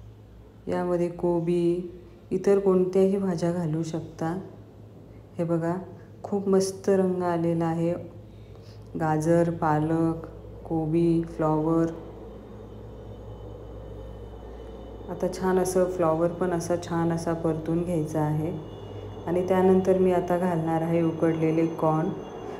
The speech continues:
भरपूर quantity घ्यायची आहे कॉर्नची. कॉर्ननी छान अशी एक taste येते. हे बघा,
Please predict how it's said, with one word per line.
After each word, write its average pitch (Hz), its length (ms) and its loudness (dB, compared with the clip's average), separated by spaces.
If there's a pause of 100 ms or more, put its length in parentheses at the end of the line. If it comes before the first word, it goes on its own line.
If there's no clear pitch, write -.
(280)
भरपूर 180 400 6
quantity 196 580 6
घ्यायची 185 360 4
आहे 175 200 4
कॉर्नची. 165 540 0
कॉर्ननी 175 500 0
छान 180 340 0
अशी 180 240 2
एक 180 240 2
taste 175 360 0
येते. 160 460 0 (3000)
हे 175 80 2
बघा, 165 260 2